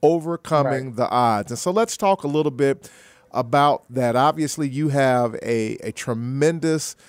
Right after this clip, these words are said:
Speaker 1: uh, and we'll get into this in just a second, because I think
Speaker 2: Mm-hmm.
Speaker 1: this is in part and partial part of the messaging of the book.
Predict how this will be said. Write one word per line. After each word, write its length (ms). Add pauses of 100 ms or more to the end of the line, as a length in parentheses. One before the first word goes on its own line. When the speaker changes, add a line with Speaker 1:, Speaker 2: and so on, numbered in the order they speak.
(280)
Speaker 1:
uh, 240
and 160
we'll 120
get 160
into 200
this 260
in 80
just 280
a 20
second, 440
because 300
I 60
think 220
Speaker 2:
Mm-hmm. 80
Speaker 1:
this 120
is 140
in 120
part 280
and 100
partial 380
part 380
of 160
the 80
messaging 560
of 160
the 80
book. 340